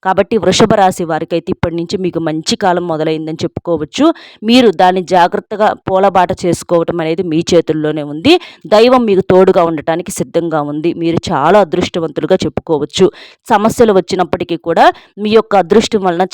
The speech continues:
చాలా వరకు కూడా తప్పిపోతున్నాయి అని చెప్పేసేసి మనం చెప్పుకోవచ్చు. కాబట్టి ఈ మూడు రోజులైతే మీకు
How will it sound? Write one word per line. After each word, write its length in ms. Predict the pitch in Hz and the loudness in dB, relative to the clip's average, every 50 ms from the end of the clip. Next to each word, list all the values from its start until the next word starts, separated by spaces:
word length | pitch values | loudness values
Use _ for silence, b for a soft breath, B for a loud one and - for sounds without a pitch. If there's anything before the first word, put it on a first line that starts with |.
| 220 | 0
చాలా 220 | 165 156 180 185 185 185 | 0 2 4 4 4 2
వరకు 240 | 175 165 - 175 - - | 2 0 0 -4 -2 -2
కూడా 140 | 165 170 165 - 160 | -2 -2 0 -2 -4
తప్పిపోతున్నాయి 600 | - - 151 - 165 151 - - 156 156 151 147 151 | -4 -4 -4 -2 -2 -2 -2 -4 -8 -8 -8 -8 -8
అని 80 | 147 - | -6 -8
చెప్పేసేసి 440 | 143 - 151 156 147 156 160 - - 196 165 | -8 -6 -6 -6 -4 -4 -2 0 0 0 0
మనం 120 | 139 143 - - | -2 -4 -8 -10
చెప్పుకోవచ్చు. 540 | 151 - - - - 147 139 139 - - - - _ - 170 | -10 -10 -10 -10 -8 -10 -10 -8 -10 -10 -12 -12 _ -8 -6
కాబట్టి 260 | 165 165 180 - - 196 170 | -4 -4 -4 -6 -6 -10 -8
ఈ 20 | 165 160 | -6 -2
మూడు 120 | 160 160 170 175 | -2 0 0 0
రోజులైతే 360 | 170 - 156 160 156 156 - 226 226 190 | 0 -2 -2 -6 -6 -2 -2 -2 -2 -2
మీకు 120 | 147 - | -4 -6